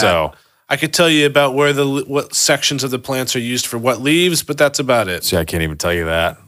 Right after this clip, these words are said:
Speaker 1: I know they use parts of the plant to make tobacco. That's, that's the extent of
Speaker 2: They
Speaker 1: my
Speaker 2: sure
Speaker 1: knowledge.
Speaker 2: do.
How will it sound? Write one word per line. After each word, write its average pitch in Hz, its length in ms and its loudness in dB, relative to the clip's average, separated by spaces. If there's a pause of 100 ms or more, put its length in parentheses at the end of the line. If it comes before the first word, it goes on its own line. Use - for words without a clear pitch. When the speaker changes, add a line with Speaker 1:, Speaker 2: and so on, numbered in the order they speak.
(120)
Speaker 1:
I 143 140 2
know 160 180 4
they 147 120 4
use 139 260 2
parts 127 260 2
of 113 80 0
the 104 80 0
plant 113 280 -2
to 101 60 -4
make 101 180 -2
tobacco. 87 600 -2 (140)
That's, 95 240 -6
that's 107 240 0
the 113 80 -4
extent 104 280 -4
of 170 60 4
Speaker 2:
They 175 60 4
Speaker 1:
my 196 60 2
Speaker 2:
sure 240 180 2 (100)
Speaker 1:
knowledge. - 40 0
Speaker 2:
do. 131 340 2